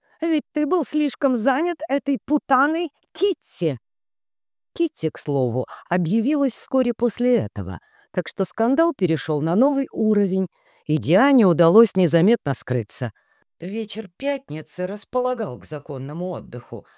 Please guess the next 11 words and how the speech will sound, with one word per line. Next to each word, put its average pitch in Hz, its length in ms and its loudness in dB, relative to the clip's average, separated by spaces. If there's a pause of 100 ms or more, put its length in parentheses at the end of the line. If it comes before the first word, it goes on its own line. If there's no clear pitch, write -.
но 139 140 -2
уйти 135 400 -2
без 143 240 -2
разрешения 127 840 0
мистера 127 600 -2
Бэрроуза, 120 880 2 (260)
несмотря 143 580 0
на 151 100 0
разразившуюся 123 920 -2
безобразную 113 760 0
сцену, 196 680 0